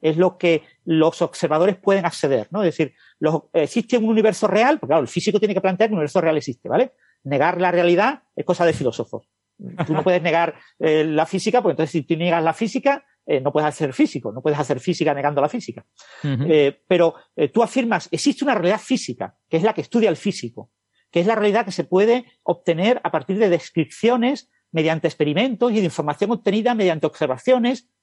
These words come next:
Speaker 1: de, de esa realidad física. Pero hay una realidad subyacente, que digamos la realidad real,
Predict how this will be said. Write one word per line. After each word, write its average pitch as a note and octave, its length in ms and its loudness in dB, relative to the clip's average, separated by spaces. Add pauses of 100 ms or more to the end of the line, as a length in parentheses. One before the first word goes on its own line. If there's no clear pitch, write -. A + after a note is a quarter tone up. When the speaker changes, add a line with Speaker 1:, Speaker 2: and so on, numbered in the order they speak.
(120)
Speaker 1:
de, D3 240 2
de D#3+ 120 0
esa F3+ 160 -2
realidad F#3+ 300 2
física. B2 500 -8 (460)
Pero F3+ 280 0 (280)
hay F3 100 2
una A#3 140 2
realidad F#3+ 240 0
subyacente, D3+ 800 -2 (480)
que B2+ 100 -6
digamos D#3 220 0
la D3 100 2
realidad C3 320 -2
real, D#3+ 380 0